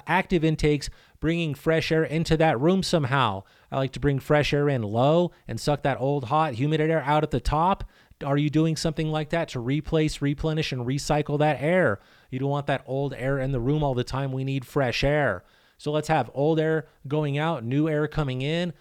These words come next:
Let's keep plenty of fresh air moving around. Then let's avoid microclimates. In a big grow, you may have fans every three to six feet or something like that.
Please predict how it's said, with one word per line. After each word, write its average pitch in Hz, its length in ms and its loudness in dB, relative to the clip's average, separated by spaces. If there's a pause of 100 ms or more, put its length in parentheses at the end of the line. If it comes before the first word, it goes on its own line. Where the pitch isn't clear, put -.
(140)
Let's 127 140 -10
keep 139 240 -8
plenty 147 300 -2
of 123 120 -4
fresh 151 340 -4
air 147 140 0
moving 147 320 0
around. 147 520 0 (320)
Then 143 140 -4
let's 185 200 0
avoid 175 540 0 (220)
microclimates. 135 1200 -2
In 151 80 -4
a 147 60 -2
big 170 280 0
grow, 160 460 4 (160)
you 151 140 -2
may 185 140 -2
have 160 200 -2
fans 151 400 -4
every 139 260 0
three 127 300 -4
to 139 100 -4
six - 320 -6
feet 143 200 -4
or 151 80 0
something 165 340 0
like 160 260 -2
that. 175 300 2